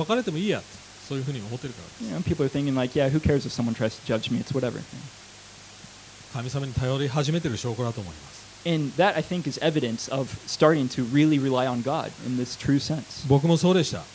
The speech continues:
Speaker 2: And I'm the same.
Speaker 1: この教会始まる前はもう牧師になれないんじゃないかなと思った時もありました。
Speaker 2: And, you know, with me, before I started this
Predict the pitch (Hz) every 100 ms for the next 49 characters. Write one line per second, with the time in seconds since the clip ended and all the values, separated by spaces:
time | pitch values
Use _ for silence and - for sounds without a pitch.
0 | - - 123 120 110 127 143 139 170 127
1 | 170 170 165 175 170 185 160 165 180 185
2 | 190 196 185 175 180 262 190 190 - 294
3 | 302 359 311 208 151 120 87 - - -
4 | - 147 156 147 104 101 90 90 90 -
5 | - - - 135 135 131 123 143 139 135
6 | 143 160 151 - 156 147 151 151 139 131